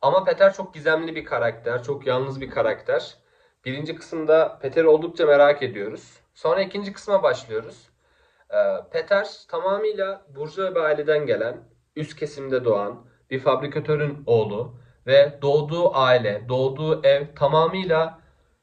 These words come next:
planlar, uygulamalar, şartlar ve alt kesimin kendisilerin-, kendilerine uzanmaması için yaşanılan bir hayat. Yani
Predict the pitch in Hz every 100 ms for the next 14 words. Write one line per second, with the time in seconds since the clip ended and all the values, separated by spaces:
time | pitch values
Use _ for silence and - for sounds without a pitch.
0 | _ - 151 160 160 160 165 - _ -
1 | 135 139 156 151 160 160 160 - - -
2 | 139 - 165 165 143 135 - - 170 -
3 | 190 - 156 156 156 - _ _ 135 139
4 | 147 151 170 175 170 170 - 143 147 160
5 | 170 175 175 135 120 _ _ _ _ 135
6 | 135 175 185 160 151 - 131 127 190 220
7 | - _ 139 - 160 165 170 160 - 101
8 | 90 - 135 160 -